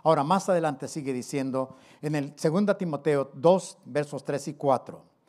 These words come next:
"Tú por tu parte sufre penalidades como buen soldado de Jesucristo". A luchar, ninguno que milita se enreda en los negocios de la vida a fin de agradar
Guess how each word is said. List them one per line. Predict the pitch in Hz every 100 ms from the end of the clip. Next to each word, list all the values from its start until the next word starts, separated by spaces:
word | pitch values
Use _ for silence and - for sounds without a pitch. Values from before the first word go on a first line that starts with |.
| _ _ _ _
"Tú | - 208 214
por | 196 180
tu | 180 175
parte | 170 147 - 127
sufre | - - 226 - 170
penalidades | 170 151 139 135 131 139 160 165 156 -
como | 135 135 123
buen | 113 143 156 156
soldado | - 113 110 107 123 120 113
de | 110
Jesucristo". | 113 - 123 - - - - _ _ _ _ _ _ _ _ _ _ _ _ _ _ _ _ _ _ _ _ _ _ _ _ _ _ _ _ _ _ _ _ _
A | 156
luchar, | 175 175 202 196 160
ninguno | 165 165 214 240 226
que | 190
milita | 175 156 202 - 175
se | 156
enreda | 131 135 170 180 175
en |
los | 151 135
negocios | 131 143 185 180 156
de | 139
la | 127
vida | 139 208 143 95 - _ _ _
a | 131
fin | 123 160 214 208
de | 185
agradar | 151 135 131 151 190 180